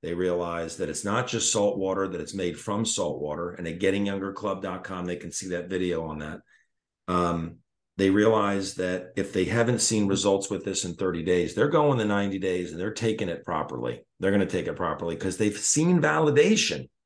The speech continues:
that it's real. You go online, people say it's just salt water. You put this on ten people and listen to what nine people tell you, you know it's not salt water.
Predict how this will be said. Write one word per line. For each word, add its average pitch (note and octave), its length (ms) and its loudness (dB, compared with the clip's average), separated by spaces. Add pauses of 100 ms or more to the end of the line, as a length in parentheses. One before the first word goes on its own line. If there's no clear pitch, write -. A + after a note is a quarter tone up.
(140)
that G#2 120 -2
it's - 140 -4
real. D2+ 380 -4 (220)
You G2+ 100 -4
go C#3 180 8
online, C3 460 6
people A2+ 240 0
say G#2+ 220 -2
it's G2+ 140 -6
just G#2 180 -6
salt G#2+ 240 0
water. D#2+ 340 -10 (360)
You F#4 100 8
put A4 220 6
this - 200 4
on F3+ 180 4
ten D#3+ 260 4
people C3+ 420 4
and A2 100 -4
listen A#2+ 240 -6
to A2+ 60 -4
what G#2+ 100 -2
nine A2+ 300 0
people G#2 300 -6
tell A2 200 2
you, F#2 220 -2 (580)
you A#2+ 160 2
know C#3 140 6
it's - 120 0
not G#2+ 180 0
salt A#2 260 2
water. F2+ 360 -4